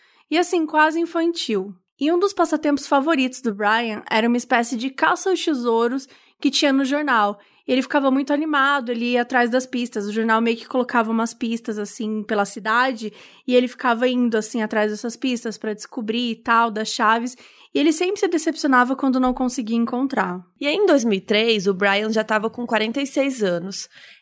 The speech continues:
Speaker 2: E ele virou um cara, assim, careca, de óculos. Sabe quando vai ficando careca em cima, assim, e sobram uns cabelinhos grisalhos por baixo? Então, ele era esse cara, um cara branco e tal. Então, vocês conseguem ir imaginando.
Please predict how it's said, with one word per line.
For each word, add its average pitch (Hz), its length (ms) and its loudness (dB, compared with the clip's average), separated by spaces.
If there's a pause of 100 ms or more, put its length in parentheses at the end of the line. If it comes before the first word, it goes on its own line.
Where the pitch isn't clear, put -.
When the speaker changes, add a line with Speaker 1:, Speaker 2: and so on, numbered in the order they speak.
Speaker 2:
E 233 180 0
ele 233 160 4
virou 240 300 0
um 254 80 0
cara, 240 280 0
assim, 233 420 -4
careca, 233 600 0
de 214 200 -2
óculos. 220 600 0
Sabe 262 280 0
quando 262 200 2
vai 226 120 2
ficando 220 300 -2
careca 214 500 0
em 202 80 0
cima, 220 440 0
assim, 208 300 -2
e 196 60 -2
sobram 202 320 0
uns 190 80 -4
cabelinhos 196 460 0
grisalhos 190 640 -2 (120)
por 202 160 4
baixo? 202 600 0 (420)
Então, 220 420 0
ele 214 220 2
era 220 160 4
esse 226 200 2
cara, 185 260 -2
um - 20 -4
cara 202 220 2
branco 220 600 2
e 220 60 -2
tal. 196 220 -4
Então, 196 160 -6
vocês 190 240 -8
conseguem 208 420 -4
ir 208 40 -2
imaginando. 202 680 -2